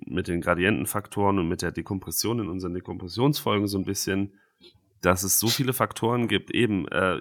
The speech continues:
jemand, der jetzt irgendwie, ich sag jetzt mal, eine Best Practice erlässt oder, oder eine Best Practice äußert oder eine, eine Fachmeinung äußert und sagt,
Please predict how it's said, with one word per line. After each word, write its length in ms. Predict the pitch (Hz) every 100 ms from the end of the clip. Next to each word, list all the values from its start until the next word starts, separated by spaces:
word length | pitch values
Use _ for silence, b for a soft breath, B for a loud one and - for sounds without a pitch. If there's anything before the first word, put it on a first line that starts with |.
| 101
jemand, 480 | 110 117 113 113 101
der 100 | 98
jetzt 160 | 101
irgendwie, 560 | - 107 110 104 101 85
ich 100 | -
sag 140 | 101
jetzt 140 | 104 101
mal, 80 |
eine 120 | 95 98
Best 320 | 92 - -
Practice 560 | 98 120 - 117 - -
erlässt 640 | 104 101 117 - - - -
oder, 300 | 90 87 65
oder 140 | 80
eine 120 | 85
Best 280 | 82 95 -
Practice 360 | 107 - 110 -
äußert 340 | 87 113 113
oder 140 | 92 82
eine, 160 | 80
eine 160 | - 85
Fachmeinung 600 | - 110 - 110 110 104
äußert 320 | 69 107 107
und 100 | 87
sagt, 260 | 87 90